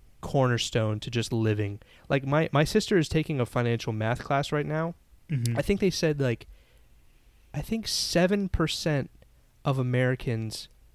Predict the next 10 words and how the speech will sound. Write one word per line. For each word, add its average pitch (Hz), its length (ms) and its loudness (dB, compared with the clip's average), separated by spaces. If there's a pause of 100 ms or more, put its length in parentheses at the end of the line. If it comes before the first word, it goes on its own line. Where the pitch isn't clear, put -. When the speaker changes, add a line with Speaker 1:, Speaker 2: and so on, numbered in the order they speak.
(200)
Speaker 1:
actively 131 560 2
save. - 720 -4 (380)
Speaker 2:
Yeah. 127 260 2 (600)
Like, 151 200 6
it 170 140 4
save 180 260 10
it 160 80 6
Speaker 1:
Seven 147 140 2
percent. 139 160 4
Speaker 2:
enough, 120 360 2